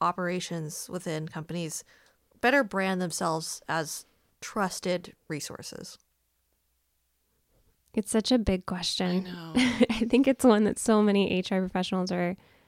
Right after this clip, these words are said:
Speaker 2: wrestling with right now. Uh, I think, so Paula, y-,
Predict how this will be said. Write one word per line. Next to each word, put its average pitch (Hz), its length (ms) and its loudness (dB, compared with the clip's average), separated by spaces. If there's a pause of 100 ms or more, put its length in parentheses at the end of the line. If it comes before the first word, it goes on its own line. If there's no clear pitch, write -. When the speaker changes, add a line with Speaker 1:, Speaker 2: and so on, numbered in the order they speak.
(200)
Speaker 2:
wrestling 190 460 6
with 175 160 -4
right - 160 -2
now. 180 260 0 (540)
Uh, 190 300 8 (100)
I 214 100 6
think, 254 420 6 (520)
so 202 180 4
Paula, 190 460 8
y-, - 180 -4